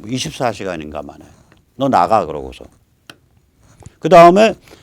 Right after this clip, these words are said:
팔러가 어플이 있을 거 아니에요. 팔러 어플이 구글 플레이 스토어에서 배포가 되고 있었고, 어, 그 애플의 애플 스토어에서 배포가 되고 있었는데 "너 나가." 그래서 쫓겨났어요, 하루아침에.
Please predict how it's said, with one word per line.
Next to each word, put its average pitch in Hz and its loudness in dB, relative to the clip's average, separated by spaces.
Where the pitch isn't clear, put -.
팔러가 214 0
어플이 190 0
있을 156 -8
거 131 -4
아니에요. 98 -4
팔러 214 0
어플이 135 -4
구글 196 2
플레이 247 0
스토어에서 156 -2
배포가 165 0
되고 120 -2
있었고, 147 -6
어, 101 0
그 90 -6
애플의 185 2
애플 175 2
스토어에서 175 0
배포가 135 -6
되고 110 -6
있었는데 107 -10
"너 147 -4
나가." 95 -2
그래서 - -20
쫓겨났어요, 170 -10
하루아침에. 78 -20